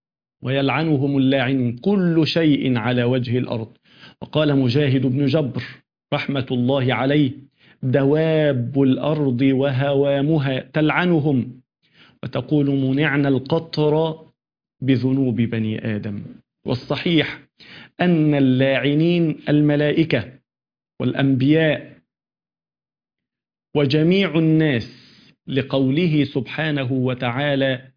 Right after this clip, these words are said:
في آية أخرى: "أولئك عليهم لعنة الله والملائكة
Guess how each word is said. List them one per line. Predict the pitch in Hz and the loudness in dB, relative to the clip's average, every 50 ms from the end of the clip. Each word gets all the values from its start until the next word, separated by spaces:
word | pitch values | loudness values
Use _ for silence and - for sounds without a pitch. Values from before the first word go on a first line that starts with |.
| _ _ _ _ | _ _ _ _
في | - 139 127 - - | 0 0 0 0 0
آية | 151 151 139 135 131 120 - 131 | 0 0 0 0 0 0 -2 -2
أخرى: | 131 123 - 151 - - 143 131 135 | -4 -2 -4 -6 -8 -8 -6 -4 -2
"أولئك | 131 127 - 127 127 127 143 147 147 139 - 135 123 - | -2 -2 -2 -2 -2 0 0 0 0 0 -2 -2 -2 -2
عليهم | 131 120 113 131 135 147 160 160 147 135 160 170 175 170 165 - - - - - - _ - | -2 -2 0 0 0 0 2 0 2 2 2 2 0 0 -2 -6 -16 -20 -20 -20 -20 _ -2
لعنة | 139 160 165 143 131 139 135 131 123 127 135 | 0 0 0 0 -2 -2 -2 -2 -2 -4 -4
الله | 135 123 123 120 120 123 120 117 113 107 101 107 - - - _ _ _ _ _ _ _ _ _ _ | -2 -2 0 0 0 0 0 0 -2 -2 -4 -6 -8 -10 -14 _ _ _ _ _ _ _ _ _ _
والملائكة | 120 127 123 127 131 131 131 135 135 139 143 143 139 139 139 160 160 160 160 156 139 120 | -2 0 2 2 2 2 2 2 2 0 0 0 0 0 0 0 0 0 0 -2 -2 -4